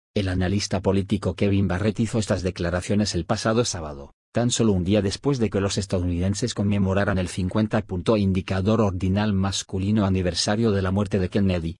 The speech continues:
durante una entrevista exclusiva a Press Televisión. "Cualquier persona con sentido común sabía que para el mundo era desastroso que Israel obtuviera armas nucleares",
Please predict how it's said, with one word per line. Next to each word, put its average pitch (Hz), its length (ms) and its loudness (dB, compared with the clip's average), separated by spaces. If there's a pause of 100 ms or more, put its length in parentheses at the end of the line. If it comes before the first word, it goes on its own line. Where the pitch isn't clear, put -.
(200)
durante 104 420 0
una 90 160 2
entrevista 95 480 0
exclusiva 90 500 -2
a - 40 -8
Press 104 240 -4
Televisión. 80 680 -4 (460)
"Cualquier 98 380 -2
persona 104 440 -4
con 95 160 -4
sentido 131 460 0
común 104 260 2
sabía 110 340 0
que 95 140 -6
para 87 200 -2
el 80 120 0
mundo 113 280 2
era 101 180 2
desastroso 95 600 -2
que - 80 -4
Israel 92 460 0
obtuviera 104 400 0
armas 104 240 -2
nucleares", - 760 -6